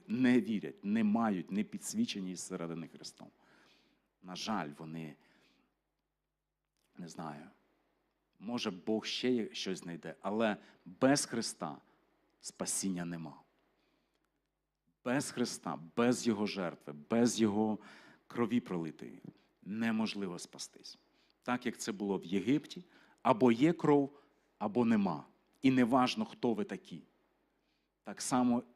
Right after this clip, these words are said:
з тобою. Або є тобі Христос, або нема.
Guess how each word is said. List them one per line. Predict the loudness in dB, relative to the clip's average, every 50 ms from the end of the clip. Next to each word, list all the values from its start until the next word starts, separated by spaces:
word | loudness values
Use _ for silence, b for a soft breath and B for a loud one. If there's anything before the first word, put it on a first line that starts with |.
| _ _ _
з | -10 -10 -6
тобою. | -6 -6 -6 -4 -6 -6 -6 -8 -12 -16 -20 _ b b b b b
Або | 0 0 2 2 0
є | -2 0 0 -2 -2
тобі | -2 -4 -8 -8 -8 -10 -12 -12 -16
Христос, | _ -14 -14 -12 -12 -14 -16 -18 -18 -18 -12
або | -10 -10 -8 -6 -6 -6
нема. | -6 -8 -10 -12 -14 -16